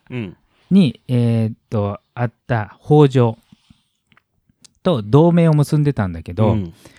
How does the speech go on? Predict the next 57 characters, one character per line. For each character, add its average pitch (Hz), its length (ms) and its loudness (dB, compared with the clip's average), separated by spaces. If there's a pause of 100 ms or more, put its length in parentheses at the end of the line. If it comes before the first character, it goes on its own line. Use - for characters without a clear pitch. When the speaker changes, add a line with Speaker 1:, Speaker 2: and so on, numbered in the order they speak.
(180)
Speaker 2:
北 202 240 6
条 196 200 2
と 156 120 -2
仲 143 280 2
悪 117 200 2
く 107 120 -6
な 87 140 -4
っ - 20 -14
て、 107 300 -4
Speaker 1:
う - 20 -4 (160)
ん。 117 40 -10
Speaker 2:
同 160 200 4
盟 151 540 -2
が 131 120 -4
破 196 140 0
棄 - 100 -4
さ 110 140 -6
れ 92 80 -6
た 95 100 -10
わ 90 80 -10
け - 80 -14
ね。 127 180 -6 (300)
そ - 120 -4
う - 20 0
す 202 80 -4
る 214 80 -2
と、 104 320 -2 (1040)
海 262 280 2
が 110 140 0
な 113 160 0
い 107 80 -2
県 101 220 -6
だ 90 100 -10
か 87 160 -14
ら、 101 140 -2
Speaker 1:
う - 40 0
ん。 98 300 -6 (600)
Speaker 2:
塩 196 160 4
っ 220 40 -2
て - 160 -6
大 98 200 -2
事 98 80 -14
じ 92 60 -12
ゃ 85 40 -10
ん、 - 40 -12
人 104 120 -2
間 101 100 -2
に 92 120 -4
と 90 100 -8
っ - 20 -10
て。 87 60 -12
Speaker 1:
は - 0 -
い 80 40 -12
は 85 60 -10
い。 - 40 -14 (120)
う 110 60 -10
ん。 92 200 -10